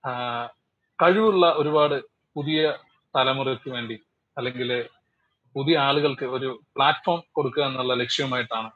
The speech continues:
നമ്മൾ Indie Talent Hunt start ചെയ്തിട്ടുള്ളത്. ഇതിന്റെ founder chairman ശ്രീ സോഹൻ റോയ് ആണ്. അദ്ദേഹം Aries Group of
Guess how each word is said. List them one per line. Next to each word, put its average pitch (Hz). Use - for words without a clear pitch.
നമ്മൾ 120
Indie 120
Talent 123
Hunt 123
start 127
ചെയ്തിട്ടുള്ളത്. 123
ഇതിന്റെ 131
founder 135
chairman 131
ശ്രീ 123
സോഹൻ 139
റോയ് 127
ആണ്. 127
അദ്ദേഹം 127
Aries 147
Group 135
of 135